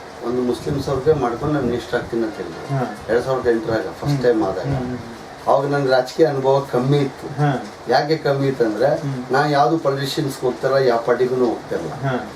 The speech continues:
Speaker 1: ನಾನ್ ಎರಡ್ ಸಾವಿರದ ಐದಾಗ ಬಂದಾಗ
Speaker 2: ಹಾ.
Speaker 1: ಅವ್ರು ಮೂರೇ ವರ್ಷ ಆಗಿದ್ದು. ಯಡಿಯೂರಪ್ಪ,
Speaker 2: ಹಾ.
Speaker 1: ಯಡಿಯೂರು-, ಯಡಿಯೂರು-, ಯಡಿಯೂರಪ್ಪ ಜಿ
Speaker 2: ಹಾ.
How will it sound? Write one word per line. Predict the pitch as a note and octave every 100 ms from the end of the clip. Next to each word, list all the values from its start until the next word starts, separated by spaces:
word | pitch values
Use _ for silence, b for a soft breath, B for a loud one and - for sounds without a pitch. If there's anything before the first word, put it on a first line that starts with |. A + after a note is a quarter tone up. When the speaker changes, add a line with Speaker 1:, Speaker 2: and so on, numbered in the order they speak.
| B2
Speaker 1:
ನಾನ್ | C3
ಎರಡ್ | C3+ C#3
ಸಾವಿರದ | E3+ D3+
ಐದಾಗ | D3+ D3 C#3+
ಬಂದಾಗ | B2+ B2 A2 -
Speaker 2:
ಹಾ. | B2+ C#3+ C#3 B2 -
Speaker 1:
ಅವ್ರು | D#3+ D#3
ಮೂರೇ | D#3+ G3+
ವರ್ಷ | G3+ E3 D3
ಆಗಿದ್ದು. | - A2+ G2+
ಯಡಿಯೂರಪ್ಪ, | F#2+ - C3 C#3
Speaker 2:
ಹಾ. | C3+ A#2
Speaker 1:
ಯಡಿಯೂರು-, | A#2 C#3+ C#3 B2
ಯಡಿಯೂರು-, | A2+ A#2+ B2+ - A#2+
ಯಡಿಯೂರಪ್ಪ | D3 C#3+ C3+
ಜಿ | A2+ A#2+ D3
Speaker 2:
ಹಾ. | E3 - B2